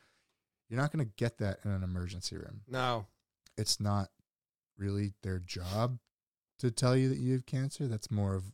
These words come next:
Speaker 1: like, de-, it depends on where they find it, too.
Speaker 2: It, the politics in our medical system
Speaker 1: It's insane.
Speaker 2: sucks.
Speaker 1: But anyways, I get the cat scan. The CAT, everything's, like, normal except for the pelvic area,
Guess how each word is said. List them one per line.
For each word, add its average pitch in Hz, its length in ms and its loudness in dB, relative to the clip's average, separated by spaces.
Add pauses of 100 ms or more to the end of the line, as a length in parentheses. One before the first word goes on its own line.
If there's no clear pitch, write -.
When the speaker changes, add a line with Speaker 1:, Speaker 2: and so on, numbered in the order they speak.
(140)
Speaker 1:
like, 98 160 -10
de-, 120 180 -2
it 139 60 0
depends 170 340 2
on 160 80 2
where 147 100 6
they 127 80 4
find 113 300 4
it, 101 80 -4
too. 123 160 4
Speaker 2:
It, - 100 0 (580)
the 160 100 0
politics 196 760 4
in 151 180 0
our 147 200 2
medical 131 680 0 (140)
system 110 600 -2
Speaker 1:
It's 95 100 -6
insane. 98 320 2
Speaker 2:
sucks. - 640 -2 (640)
Speaker 1:
But 120 140 6
anyways, 98 480 4 (760)
I 123 60 0
get 151 120 6
the 151 80 2
cat 123 280 4
scan. 110 380 2
The 107 80 -2
CAT, 127 240 0
everything's, 143 540 4
like, 113 200 4
normal 117 460 4
except - 380 0
for 110 60 -4
the 98 100 0
pelvic 95 420 0
area, 92 360 -6